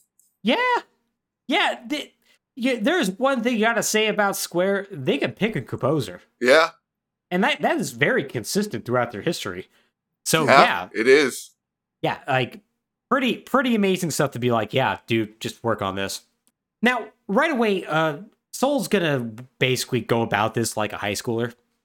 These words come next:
Speaker 2: Yeah, yeah.
Speaker 1: And what I, what I mean is that he's gonna be like, "I wanna do a very robust musical score,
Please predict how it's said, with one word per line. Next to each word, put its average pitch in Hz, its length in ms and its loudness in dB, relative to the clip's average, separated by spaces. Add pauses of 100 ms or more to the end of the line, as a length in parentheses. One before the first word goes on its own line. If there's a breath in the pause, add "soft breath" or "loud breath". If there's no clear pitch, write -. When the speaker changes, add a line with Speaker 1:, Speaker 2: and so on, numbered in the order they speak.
(220)
Speaker 2:
Yeah, 131 220 6 (140)
yeah. 127 120 2
Speaker 1:
And 120 80 8
what 202 80 4
I, 214 80 2 (220)
what 196 240 0
I 247 60 0
mean 233 260 2
is 147 120 0
that 151 140 2
he's 165 120 0
gonna 170 140 -4
be 135 140 0
like, 113 220 -2 (300)
"I 147 100 4
wanna 196 200 0
do 131 180 2
a 113 40 0
very 117 300 0
robust 107 520 -4
musical 104 420 -8
score, 90 500 -10